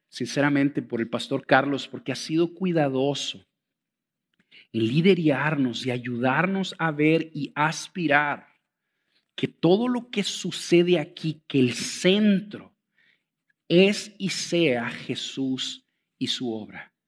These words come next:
Y que lo, y lo que nosotros pretendemos hacer con ustedes de una manera afanosa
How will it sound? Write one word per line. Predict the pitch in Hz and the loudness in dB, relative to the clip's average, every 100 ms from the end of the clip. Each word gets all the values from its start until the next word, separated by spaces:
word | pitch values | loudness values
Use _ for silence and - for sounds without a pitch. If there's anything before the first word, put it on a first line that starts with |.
| _ _ _ _ | _ _ _ _
Y | 143 139 | -2 2
que | 143 | 4
lo, | 143 | 4
y | 156 | 2
lo | 135 | 2
que | 139 | 2
nosotros | 123 151 165 185 - | 0 0 0 0 2
pretendemos | 165 151 135 156 175 170 | 0 2 4 4 4 0
hacer | 160 - 175 170 | 0 4 4 4
con | 160 | 0
ustedes | 135 - - 170 175 143 131 | 0 -2 2 4 4 2 2
de | |
una | 143 175 | 2 4
manera | 151 147 165 - | 4 4 4 2
afanosa | 135 - 131 120 143 180 - 127 131 196 | -10 -8 -6 -4 -2 -2 -4 -2 -4 -6